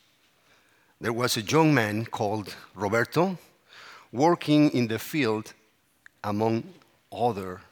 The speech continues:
workers. Those co-workers used to bully him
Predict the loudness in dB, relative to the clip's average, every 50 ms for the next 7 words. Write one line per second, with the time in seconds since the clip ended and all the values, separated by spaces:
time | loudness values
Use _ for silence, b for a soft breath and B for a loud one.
0 | _ _ _ -6 -6 -6 -6 -6 -10 -10 -8 -8 -10 -10 -12 _ _ _ _ _
1 | _ _ _ _ _ _ _ _ _ _ _ _ _ _ B B B B B B
2 | B B B B B 2 2 2 2 2 4 4 4 6 6 4 4 4 2 -2
3 | 0 0 -2 -2 0 0 0 0 -2 -2 -2 -2 -2 -2 -2 -4 -4 -4 0 0
4 | 0 2 0 0 -4 -4 -2 0 0 0 0 -2 -4 -8 -12